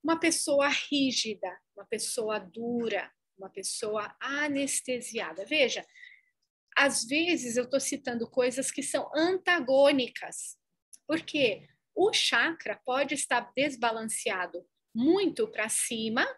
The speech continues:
como muito pra baixo, né? Então,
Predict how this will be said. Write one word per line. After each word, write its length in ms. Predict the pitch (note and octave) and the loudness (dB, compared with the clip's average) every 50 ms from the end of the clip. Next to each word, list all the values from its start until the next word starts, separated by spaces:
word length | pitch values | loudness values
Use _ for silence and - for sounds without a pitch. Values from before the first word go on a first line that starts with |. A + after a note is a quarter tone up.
| _ _ _ _ _ | _ _ _ _ _
como 440 | _ - G#4+ A#4 A#4+ B4 A#4+ A#4+ F#4 | _ -4 -2 0 2 2 2 2 2
muito 320 | C4+ A3+ A3 G#3+ - A#3 G#3+ | 0 -2 -4 -4 -4 -6 -4
pra 180 | - C4 D4 | -2 -4 -2
baixo, 520 | D#4+ D#4+ A#3+ G#3+ G3 - - - - - _ _ _ _ _ _ _ _ _ | -2 0 -2 -2 -2 -6 -8 -8 -8 -10 _ _ _ _ _ _ _ _ _
né? 220 | - G3+ A3+ C#4+ D#4 | -4 -2 -2 0 0
Então, 420 | C#4 - - C4 B3+ C4+ C4+ C4+ | -2 -2 0 2 2 2 0 -2